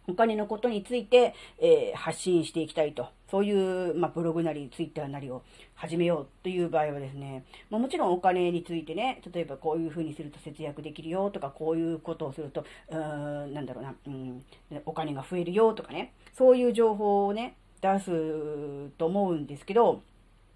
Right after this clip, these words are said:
それってもうすでにいろんな人が発信してるじゃないですか。だから、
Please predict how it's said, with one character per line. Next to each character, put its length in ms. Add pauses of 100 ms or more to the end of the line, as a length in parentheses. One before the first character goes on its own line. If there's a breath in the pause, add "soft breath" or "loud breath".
(920 loud breath)
そ 160
れ 100
っ 40
て 540
も 140
う 40
す 140
で 160
に 180
い 40
ろ 100
ん 80
な 80
人 160
が 80
発 240
信 420
し 220 (320)
て 120
る 180
じ 60
ゃ 60
な 80
い 60
で 80
す 100
か。 200 (280 loud breath)
だ 80
か 120
ら、 320